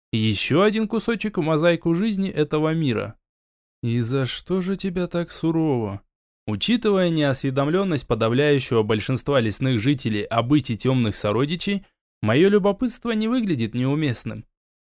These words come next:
Несоответствие занимаемому положению, поведение, позорящее род,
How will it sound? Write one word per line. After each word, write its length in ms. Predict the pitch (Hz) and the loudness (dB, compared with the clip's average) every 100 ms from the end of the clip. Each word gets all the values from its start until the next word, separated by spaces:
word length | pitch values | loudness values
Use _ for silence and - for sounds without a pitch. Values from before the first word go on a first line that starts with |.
| - | -4
Несоответствие 800 | 226 226 - 214 208 220 - 190 | 0 0 0 -2 0 -4 0 -2
занимаемому 680 | 165 180 185 190 190 185 185 | 0 0 0 -2 -2 -2 -2
положению, 680 | 185 185 185 185 190 143 135 _ | -2 -2 -2 -2 -4 -4 -10 _
поведение, 580 | 190 185 185 220 190 147 | 0 0 0 0 0 -2
позорящее 680 | 139 180 190 190 - - 196 | 0 0 0 -2 -2 0 0
род, 280 | 190 - | 0 -4